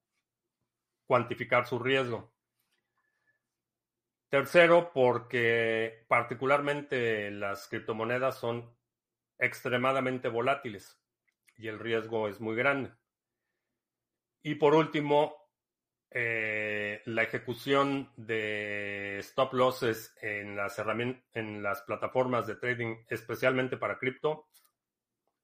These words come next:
dejan mucho que desear. Entonces, para la mayoría de la gente no le recomiendo hacer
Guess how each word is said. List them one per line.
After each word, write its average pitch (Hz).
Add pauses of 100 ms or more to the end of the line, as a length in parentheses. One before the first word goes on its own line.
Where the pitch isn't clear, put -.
(220)
dejan 113
mucho 110
que 110
desear. 107 (800)
Entonces, 117
para 110
la 110
mayoría 117
de 147
la 117
gente 135
no 113
le 110
recomiendo 104
hacer 101